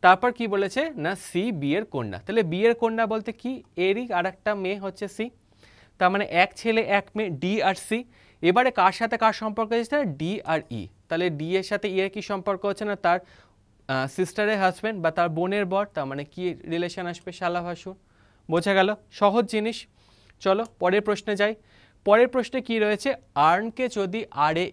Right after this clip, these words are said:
এন ই বা রেন কোড করা হয় এবং বন্ডকে যদি এন ও ডি বি বলে লেখা হয়, তবে টি আর কে কীভাবে লেখা হবে? সহজ জিনিস, আমার একটা কোডিং ডিকোডিংয়ের প্রশ্ন দিয়েছে, এখানে আর্নের একটা কোড বলে দিচ্ছে, বন্ডের একটা কোড বলে দিচ্ছে, সেখান থেকে টি আর কোড কী হবে সেটা জিজ্ঞাসা করেছে।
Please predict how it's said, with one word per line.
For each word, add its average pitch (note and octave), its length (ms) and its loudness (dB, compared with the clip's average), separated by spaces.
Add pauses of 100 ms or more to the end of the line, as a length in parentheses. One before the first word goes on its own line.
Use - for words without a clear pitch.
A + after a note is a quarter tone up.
এন D3 240 -4
ই E3 80 -4
বা C#3+ 140 -4 (140)
রেন E3+ 300 -4 (320)
কোড D3+ 260 -4
করা C3+ 260 0
হয় D3+ 160 -6
এবং C#3 360 -8
বন্ডকে D3+ 400 -4
যদি E3 320 -6
এন C#3 180 -4
ও E3+ 80 -2
ডি F3 120 -2
বি F3 120 -4
বলে E3 220 -2
লেখা C3 260 -2
হয়, D3 180 0
তবে D#3 240 -2
টি C#3+ 280 -4
আর C#3+ 100 2
কে A3+ 120 -8
কীভাবে A3+ 420 -6
লেখা G2+ 240 -6
হবে? - 240 -16 (480)
সহজ F3+ 360 2
জিনিস, F3 380 -4
আমার C#3 220 -2
একটা C#3+ 160 -4
কোডিং D3+ 340 -2
ডিকোডিংয়ের D3 460 -4
প্রশ্ন C3 360 -6
দিয়েছে, D3+ 400 0 (340)
এখানে D#3+ 320 -2
আর্নের D3 380 0
একটা F#3+ 240 -4
কোড D#3 260 -4
বলে E3 180 -2
দিচ্ছে, F#3 200 -4
বন্ডের D3 440 -2
একটা F3 220 -4
কোড C#3+ 320 -6
বলে D3 140 -2
দিচ্ছে, D#3 220 -6
সেখান C#3 300 -6
থেকে G3+ 140 -4
টি D3 220 -2
আর C#3+ 160 2
কোড D3+ 220 -2
কী C#3 160 -6
হবে F3+ 200 -2
সেটা A#2 240 -8
জিজ্ঞাসা F#2 380 -10
করেছে। - 320 -16